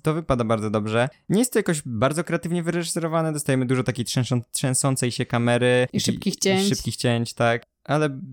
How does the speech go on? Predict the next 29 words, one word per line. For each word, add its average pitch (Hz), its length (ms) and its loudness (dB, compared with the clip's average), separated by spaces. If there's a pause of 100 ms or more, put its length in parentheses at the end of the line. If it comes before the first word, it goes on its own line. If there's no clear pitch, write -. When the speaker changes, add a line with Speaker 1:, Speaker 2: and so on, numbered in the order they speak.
(460)
Speaker 1:
mimo 151 240 4
wszystko 127 600 0 (600)
jedno 120 280 0
chyba 113 160 0
z - 80 -6
ciekawiej 113 340 -2
zrealizowanych 104 680 -2
pojedynków 104 580 -4
Marvelu. 98 440 -2 (320)
Speaker 2:
Mhm. 254 340 4 (680)
Speaker 1:
No 165 120 2
teraz 175 240 2
tak 143 220 0 (280)
podsumowując, 113 880 2 (920)
co - 180 0
byśmy 208 220 2
polecili 180 500 2
w - 40 -4
tym 165 160 4
filmie? 156 320 4
Czy - 220 0
warto 151 300 2
się 151 120 0
na 156 60 2
niego 147 300 2
wybrać? 135 680 0 (500)
Komu 139 260 4
byśmy 151 280 4
polecili? 120 640 2